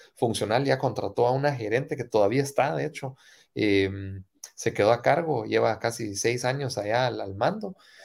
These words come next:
Se mudaron a Tampa, ahí también tenía un socio en Estados Unidos, tenían un socio, eh, que también era dermatólogo, ¿verdad? Y, y él les ofreció hasta una parte de su clínica, pues, ¿verdad? Así como, "Miren, aquí pueden operar, me pagan una parte de la renta, una nada".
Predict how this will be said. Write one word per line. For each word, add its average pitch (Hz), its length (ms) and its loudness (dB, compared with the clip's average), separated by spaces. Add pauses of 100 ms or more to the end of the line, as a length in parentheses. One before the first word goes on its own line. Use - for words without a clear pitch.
Se - 140 0
mudaron 123 400 6
a 113 100 -8
Tampa, 156 420 4
ahí 117 140 0
también 131 260 0
tenía 127 260 2
un 135 140 0
socio 143 380 2
en 107 100 -4
Estados 127 380 2
Unidos, 135 320 -2
tenían 120 300 -2
un 131 120 -2
socio, 143 480 0 (320)
eh, 101 260 2
que 107 120 0
también 113 240 2
era 127 200 4
dermatólogo, 123 880 0
¿verdad? 104 400 2
Y, 120 340 -8
y 113 60 2
él 135 260 4
les 113 160 0
ofreció 113 760 2 (260)
hasta 117 260 2
una 117 240 2
parte 131 280 4
de 131 60 2
su 104 120 -8
clínica, 160 440 -2
pues, 143 220 0
¿verdad? 107 260 2
Así 127 180 -2
como, 120 220 -2
"Miren, 139 280 -2
aquí 110 240 -8
pueden 131 260 2
operar, 139 600 0
me 113 80 -8
pagan 120 340 0
una 123 200 -2
parte 127 260 2
de 117 80 -2
la 98 80 -6
renta, 123 320 -2
una 117 180 -2
nada". 165 300 0